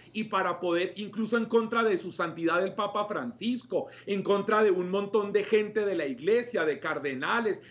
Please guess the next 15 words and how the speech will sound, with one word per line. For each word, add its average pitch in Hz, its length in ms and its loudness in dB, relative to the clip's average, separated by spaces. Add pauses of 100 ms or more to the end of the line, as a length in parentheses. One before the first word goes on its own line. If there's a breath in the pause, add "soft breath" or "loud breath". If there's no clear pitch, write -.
de 190 180 4
la 175 200 2
doctrina, 202 640 2
del 185 220 0
Concilio 208 580 0
Vaticano 185 540 -2
segundo, 202 560 -2 (240 loud breath)
que 202 180 4
creen 233 340 4
que 208 160 0
yendo 220 300 -2
en 254 120 -2
contra 247 380 -4
de 185 220 2
eso 226 300 0